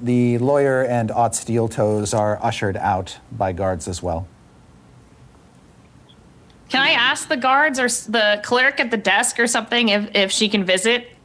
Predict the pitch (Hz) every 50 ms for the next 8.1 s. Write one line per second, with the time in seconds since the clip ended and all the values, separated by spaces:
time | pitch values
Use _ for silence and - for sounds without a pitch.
0 | - - - 208 202 240 233 240 254 247 240 269 240 220 208 220 220 - - -
1 | - 220 220 254 277 302 311 294 277 220 185 180 175 180 190 - - - - -
2 | - - - - - - - 135 135 143 147 147 147 147 151 147 202 208 226 233
3 | 233 233 247 226 220 - - - 170 156 147 160 147 175 - - 139 127 160 165
4 | 160 156 147 139 202 214 233 196 - 190 170 160 156 147 147 147 147 147 143 -
5 | 151 135 127 127 123 - 151 156 147 143 143 151 160 156 135 143 147 143 147 156
6 | 147 - - 123 104 110 120 123 127 127 123 117 110 95 104 98 - - 101 95
7 | 95 87 87 85 90 87 85 - 98 82 - 87 82 82 76 71 69 67 - 62
8 | 64